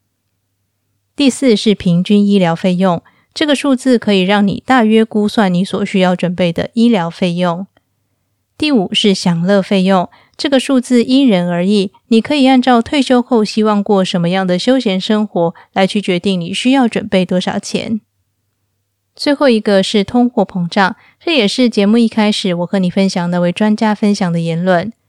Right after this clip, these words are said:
他认为通货膨胀的关系，每个人拥有的钱一直缩水，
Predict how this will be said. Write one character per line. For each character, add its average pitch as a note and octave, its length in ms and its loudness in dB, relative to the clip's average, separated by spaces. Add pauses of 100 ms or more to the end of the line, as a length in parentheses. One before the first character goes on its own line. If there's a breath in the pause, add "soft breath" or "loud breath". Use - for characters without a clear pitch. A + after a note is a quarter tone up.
(480)
他 C#4 160 0
认 D#4+ 160 0
为 B3 160 4
通 C4 200 2
货 C4 160 2
膨 G#3 200 0
胀 A3 180 2
的 F#3+ 60 0
关 G3+ 240 2
系， G3+ 240 0
每 F3 160 -2
个 F3 80 -2
人 F3 140 0
拥 F3 180 -2
有 F#3+ 80 0
的 E3+ 120 0
钱 F3 320 -4
一 A3 120 0
直 F3 240 -4
缩 A3 260 0
水， - 280 -2